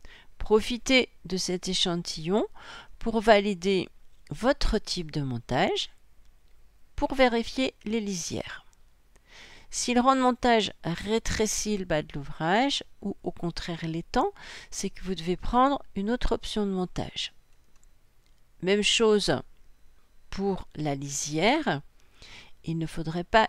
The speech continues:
que les mailles glissées, si vous en faites, fassent perdre l'élasticité des bords. Après quelques centimètres, vous voyez déjà un peu le résultat,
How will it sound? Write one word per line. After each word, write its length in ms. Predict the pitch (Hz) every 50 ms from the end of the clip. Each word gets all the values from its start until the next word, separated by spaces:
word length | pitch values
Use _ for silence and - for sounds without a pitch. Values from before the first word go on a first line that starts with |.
| - - -
que 100 | - 175
les 140 | 165 160 156
mailles 400 | 170 180 190 208 254 269 269 220
glissées, 600 | 220 240 220 226 214 - - - 180 175 190 208 - - - -
si 300 | - - - - 208 220
vous 260 | 190 190 175 156 -
en 100 | 143 143
faites, 440 | - - - 226 320 370 - - 165 151 143 139 - - - - - - - - - - - -
fassent 340 | - - 175 175 - - - - - - - - -
perdre 440 | 285 294 294 285 277 247 220 196 - - -
l'élasticité 840 | 196 214 220 208 208 220 - - - - 208 - - 196 - - 196
des 120 | 165 165 147
bords. 420 | - 107 - - - - - - - - - - - - - - _ _ - _ - - - _ _ _ _ - - - - - -
Après 300 | 180 - - - 302 277
quelques 380 | - 330 302 254 - 254 233
centimètres, 800 | - - 226 202 196 - - 185 165 147 147 165 202 - - - -
vous 120 | 170 165
voyez 400 | 160 185 180 180 165 180 180 165
déjà 420 | 156 170 175 165 190 208 226 - - -
un 100 | - 156
peu 160 | - - 220
le 80 | 220 233
résultat, 580 | - 202 180 - - 160 143 - - 113 -